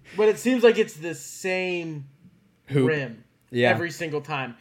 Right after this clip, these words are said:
Speaker 2: I don't know why an N B A franchise wouldn't just go buy a whole new hoop
Speaker 1: I mean,
Speaker 2: almost.
Speaker 1: it's been three games, three home games in a row now that it's
Speaker 2: Yeah.
Speaker 1: happened.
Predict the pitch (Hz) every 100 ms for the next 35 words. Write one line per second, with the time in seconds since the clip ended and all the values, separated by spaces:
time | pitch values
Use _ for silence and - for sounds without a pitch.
0 | - _ - 214 233 262 233 202 196 202
1 | 190 180 180 190 185 196 190 196 185 170
2 | 165 160 175 175 156 135 131 160 170 151
3 | - 156 165 151 131 135 139 175 170 170
4 | 165 156 175 165 - 180 180 165 139 -
5 | _ _ - 151 147 139 143 135 127 117
6 | - 156 151 139 135 123 117 113 107 104
7 | 104 101 101 80 98 - 104 101 185 -
8 | 92 -